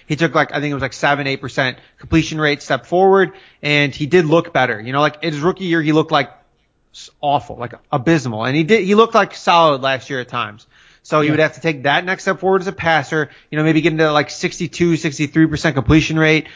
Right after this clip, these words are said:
Speaker 1: um, which is possible with Stefon Diggs. That is their number one wide receiver. Um,
Speaker 2: Yeah.
Speaker 1: the Patriots, Cam Newton suffers a setback, and the Bills take over as, you know, the number one team in the division there. They go,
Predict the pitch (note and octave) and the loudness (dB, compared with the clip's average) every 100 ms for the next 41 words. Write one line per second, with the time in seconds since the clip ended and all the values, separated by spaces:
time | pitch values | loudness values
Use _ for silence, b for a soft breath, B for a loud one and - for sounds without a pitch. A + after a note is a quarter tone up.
0 | B B B2+ C3+ C3+ D3 G#3 G3 F#3 D#3 | B B 2 4 4 2 -2 0 4 4
1 | C#3 D#3 D3+ B2+ - C#3 D3+ C#3 C#3 C3 | 2 -2 -2 -2 -4 -2 -4 -2 -2 -4
2 | B2+ C3 C3+ A#2+ C3+ C3 B2+ C3 C3 B2+ | -4 -4 -4 -6 -6 -6 -4 -4 0 2
3 | B2+ - A#2+ A2 - b b b C3 C3+ | 0 -2 -6 -6 -10 b b b 2 4
4 | C3 B2+ - F3 F3 G3+ G3 G3 - _ | 2 -2 2 2 2 4 4 2 -4 _
5 | _ - F3+ E3+ E3+ F3 F#3 F3 - D3+ | _ -2 0 4 4 4 0 -4 0 0
6 | D3 B2 B2 D3 D3+ D#3+ D3+ E3 - _ | 0 -6 -4 -4 -4 -2 0 0 -6 _
7 | _ _ D#3 D3+ D3 C#3+ C3+ - C#3 A#2 | _ _ -4 0 0 0 -4 -8 -6 2
8 | E3 F3 - E3+ D#3 D#3 C#3 C3+ B2 A2+ | 4 4 2 -2 2 2 2 -2 -4 -6
9 | b - C#3+ C3+ A#2+ C#3 C#3 C3+ A#2 C3+ | b -4 -2 -4 -6 -2 0 0 -2 -2
10 | D3 D#3 D#3+ D#3 D#3 D3+ D3+ C#3 C3+ A#2+ | 0 2 2 2 -2 -4 -2 0 -2 -2
11 | B2 B2 A#2+ A#2+ B - D3 C#3+ D3 C#3+ | -2 0 0 -4 B -4 -2 2 2 4
12 | C3+ C3+ B2+ | 4 2 -4